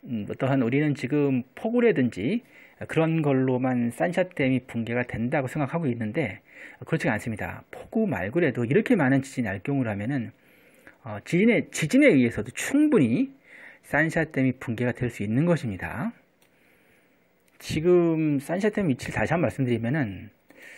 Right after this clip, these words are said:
산샤댐 여기가 이창이 있죠. 이창이 한 요 정도에 있습니다. 위점에. 그럼 지금 보시면은 이 지금 지진이 이렇게 계속 지금 발생이 되고 있는 상황입니다. 그래서 이게 지금 이,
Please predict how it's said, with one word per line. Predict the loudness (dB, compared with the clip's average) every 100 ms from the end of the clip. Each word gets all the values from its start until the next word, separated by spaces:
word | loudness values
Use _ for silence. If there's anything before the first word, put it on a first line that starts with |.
| -20 -20 -20 -20 _
산샤댐 | -2 -2 2 0 0 0 2
여기가 | 2 2
이창이 | 2 0 -2 -2 2
있죠. | 0 -2 -6 -6 -10 _ -10
이창이 | -6 -4 -2
한 | 0 0
요 | 0
정도에 | 0 2 2
있습니다. | 0 -4
위점에. | -4 -6 -8 -8
그럼 | -6 -6
지금 | -4 -6
보시면은 | -4 -2 0 0 -2 -4 -10 _ -20 -20 -20 -20 -20 _ _ _ _ _ _ _ _ _ _
이 | -4 -4 -4
지금 | -4 -2 0 0 -4 -10 _ _ -8
지진이 | -2 0 -2 _ 0
이렇게 | 2 2 -2
계속 | -4 -2 -2 -2
지금 | -2 0 2 0 -4
발생이 | -6 -4 0 0
되고 | 0 -2
있는 | -2 -2
상황입니다. | 0 0 -2 -6
그래서 | -4 -4 -4 -4 -6 -10 -18 _ _ _ _ _ _ -20 -20 _ _ _ _ _
이게 | -4 0
지금 | 0 -2 -2 2 4 2 2 0 -2 -2
이, | -2 -2